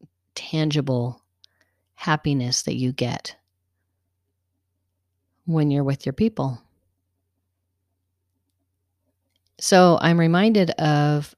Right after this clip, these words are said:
a memory from when I was a kid, and I, I just remember, um, if any of you have not had a real homemade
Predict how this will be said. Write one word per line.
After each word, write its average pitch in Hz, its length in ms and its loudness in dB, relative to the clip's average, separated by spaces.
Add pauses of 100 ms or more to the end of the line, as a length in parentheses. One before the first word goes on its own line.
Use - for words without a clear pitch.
a 147 260 0
memory 143 680 -2 (1300)
from 175 200 -4
when 160 140 0
I 151 80 0
was 147 140 -4
a 147 60 -6
kid, 143 340 -4
and 139 140 -4
I, 139 180 -4
I 143 100 -6
just 143 240 -6
remember, 143 640 -4
um, 131 360 -6
if 139 160 -10
any 185 240 2
of 160 100 0
you 160 140 2
have 147 240 -2
not 147 300 -2
had 139 440 -8 (440)
a 151 80 -6
real 143 580 -2
homemade 135 640 -2